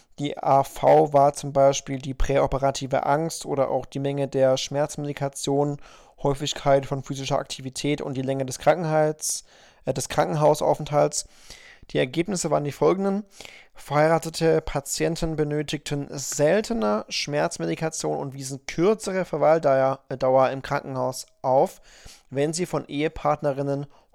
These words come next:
häufiger Besuch empfingen. Und verheiratete Pa-, Patienten mit viel sozialer Unterstützung wurden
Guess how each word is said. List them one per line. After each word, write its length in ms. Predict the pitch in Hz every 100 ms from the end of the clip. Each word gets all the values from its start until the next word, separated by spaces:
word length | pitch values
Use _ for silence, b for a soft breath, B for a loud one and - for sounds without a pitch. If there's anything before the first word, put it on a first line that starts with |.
| -
häufiger 800 | 147 147 160 151 135 139 135 -
Besuch 600 | 135 135 123 143 143 - - _ _
empfingen. 640 | - 127 - 139 135 117 101 _ B B B B B B -
Und 400 | 156 202 226 -
verheiratete 680 | - 147 156 156 165 160
Pa-, 180 | - 151
Patienten 640 | - 147 135 - 147 -
mit 140 | 143 139
viel 480 | - - 175 170 -
sozialer 480 | - 147 156 147 147
Unterstützung 600 | 139 - 151 - 156 151 -
wurden 560 | 135 139 147 147 143